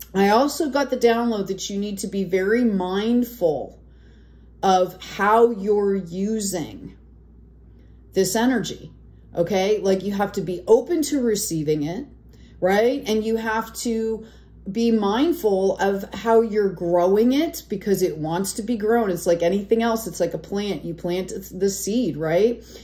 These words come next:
So it ha-, you have to be mindful of how you're growing it, keep in that integrity. And the reason it's kind of shifting to other people now,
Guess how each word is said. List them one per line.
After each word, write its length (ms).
So 220
it 80
ha-, 260
you 140
have 80
to 80
be 100
mindful 460
of 160
how 160
you're 240
growing 400
it, 460
keep 340
in 100
that 160
integrity. 720
And 320
the 120
reason 360
it's 200
kind 320
of 180
shifting 840
to 560
other 340
people 540
now, 600